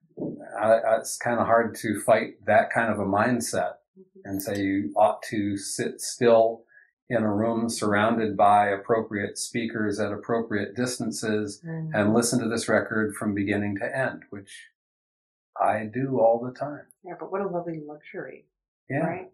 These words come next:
Speaker 2: To have access to the tools and the tech. Um, I would love to have, you know, an amazing setup and an all vinyl collection, and I just,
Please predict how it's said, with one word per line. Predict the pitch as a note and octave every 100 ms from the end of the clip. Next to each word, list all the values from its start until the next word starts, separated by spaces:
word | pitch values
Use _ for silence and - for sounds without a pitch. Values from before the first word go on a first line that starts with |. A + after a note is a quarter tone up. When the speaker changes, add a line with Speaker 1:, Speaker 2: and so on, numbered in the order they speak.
| -
Speaker 2:
To | E3+
have | E3
access | D#3 - F3 -
to | -
the | D#3+ D3+ -
tools | E3 D#3+ D#3
and | -
the | D#3+
tech. | D#3+ - D3+ D3+ _ _ _ _ _ _ -
Um, | D3+ D3+ -
I | F3
would | E3+ E3+
love | D#3+ D#3+
to | D#3+
have, | - - D3 C#3+ C#3 _ _
you | F#3 F3+
know, | E3+
an |
amazing | D#3+ E3+ F3 F3 F3 E3 E3 E3
setup | - - F3 F3 E3+
and | E3 D#3+ E3 _
an | F3
all | E3+ E3 D#3+
vinyl | E3 E3+ E3+ E3
collection, | - - E3 F3+ - D#3+ D#3
and | D3+
I | D#3 D#3
just, | F3 - -